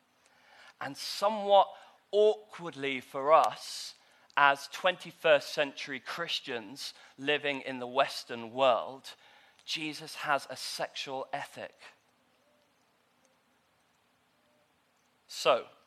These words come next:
here's my question. Why would God care who I sleep with? Why would God care?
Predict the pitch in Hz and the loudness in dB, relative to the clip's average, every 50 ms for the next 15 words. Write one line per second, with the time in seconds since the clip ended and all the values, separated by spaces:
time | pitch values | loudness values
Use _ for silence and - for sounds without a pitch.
0 | _ _ _ _ _ _ _ _ _ _ - - - - - 147 131 - 135 123 | _ _ _ _ _ _ _ _ _ _ -20 -20 -10 -4 -4 -4 -2 -2 -6 -6
1 | - - 110 - - - 104 92 - _ _ _ _ _ _ _ _ _ _ _ | -6 -6 -8 -8 -8 -12 -18 -20 -20 _ _ _ _ _ _ _ _ _ _ _
2 | _ _ _ _ _ _ _ _ _ _ _ _ _ _ _ _ _ _ _ 127 | _ _ _ _ _ _ _ _ _ _ _ _ _ _ _ _ _ _ _ -20
3 | 120 127 143 175 185 170 135 107 104 - - 101 113 127 120 - - _ _ _ | -12 0 4 6 8 8 8 8 6 0 -6 -10 -12 -14 -16 -20 -20 _ _ _
4 | _ _ _ _ _ _ _ - 127 127 117 - _ _ - 143 139 156 151 - | _ _ _ _ _ _ _ -12 -12 -12 -12 -12 _ _ 0 2 2 2 0 -4
5 | - - - 104 104 101 - 104 104 101 104 - _ _ _ _ _ _ _ _ | -10 -8 -4 -4 -4 -4 -6 -8 -12 -14 -14 -16 _ _ _ _ _ _ _ _
6 | - 107 107 - - 110 101 98 98 - - - 104 98 - _ - - - _ | -16 -16 -6 -2 -2 -2 -2 -4 -6 -12 -16 -16 -18 -20 -18 _ -18 -18 -18 _
7 | _ - _ _ _ _ _ _ _ _ _ _ _ _ _ _ _ _ _ _ | _ -20 _ _ _ _ _ _ _ _ _ _ _ _ _ _ _ _ _ _
8 | _ _ _ _ _ _ _ _ _ _ _ _ _ _ _ _ _ _ _ 123 | _ _ _ _ _ _ _ _ _ _ _ _ _ _ _ _ _ _ _ -8
9 | 127 143 156 165 175 185 156 156 151 - - - 131 123 123 120 - - - - | -2 0 2 2 0 -2 -4 -10 -14 -14 -12 -6 -2 -2 -2 -2 -4 -10 -8 -8
10 | 113 104 101 - - | -6 -6 -6 -10 -12